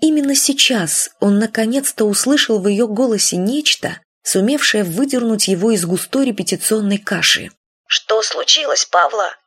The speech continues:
Эй, Павла, ты почему молчишь?» Пауза. На кухне тихонько звякала посуда, и возбуждённо переговаривались приютившие Павлу женщины.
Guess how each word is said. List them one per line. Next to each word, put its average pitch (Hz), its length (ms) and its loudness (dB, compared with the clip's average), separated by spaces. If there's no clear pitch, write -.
Эй, 226 340 2
Павла, 294 400 2
ты 523 80 -2
почему 587 380 -2
молчишь?» 622 640 0
Пауза. 156 580 -6
На 196 140 0
кухне 247 320 -2
тихонько 185 420 -2
звякала 180 420 -2
посуда, 240 600 0
и 214 80 2
возбуждённо 208 680 2
переговаривались 202 800 0
приютившие 175 720 -2
Павлу 175 400 -6
женщины. 151 720 -2